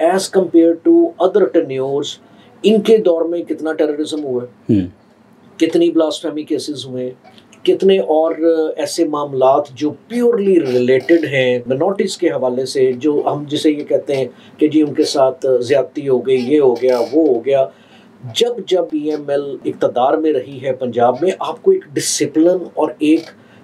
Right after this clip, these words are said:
Speaker 1: अ, authority of law नजर आई है, जो कि अब या इससे साबका हुकूमतें आप उठा के देख लें, आप भी मेरी तरह एक काम शहरी हैं, हमें वो discipline और वो कानून नजर ही नहीं आता।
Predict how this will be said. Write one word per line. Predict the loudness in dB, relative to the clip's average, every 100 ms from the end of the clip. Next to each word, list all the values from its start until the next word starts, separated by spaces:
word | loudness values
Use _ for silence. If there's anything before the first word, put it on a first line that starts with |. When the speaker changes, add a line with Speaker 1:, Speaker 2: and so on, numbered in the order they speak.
| 0
Speaker 1:
अ, | 2 2 0
authority | -6 -2 -2 0 -2
of | -4 -2
law | -2 0 -2
नजर | -4 -2
आई | -4 -6 -16
है, | -20 _ -20 _ -2
जो | 0
कि | 2 0 -2 -16 _ -4
अब | -4 -2
या | -2 -2
इससे | -4 -8
साबका | -6 -6 -4 -4
हुकूमतें | -4 -6 -6 -2
आप | -2 -2
उठा | -2 -2
के | 0
देख | 0 0 2
लें, | 0
आप | 0 0
भी | 0
मेरी | -2
तरह | -2 0
एक | 0 -2
काम | -6
शहरी | -2 0 0
हैं, | -2 -6 -6 -12 _ _ _ _ -6
हमें | -2 -2 -4 -4
वो | -4
discipline | -2 -4 -2 -4 -2 -2 -2
और | -4 -4
वो | -2
कानून | -2 -2 0 -2 0
नजर | 0 0
ही | 0
नहीं | 0
आता। | 0 -2 -6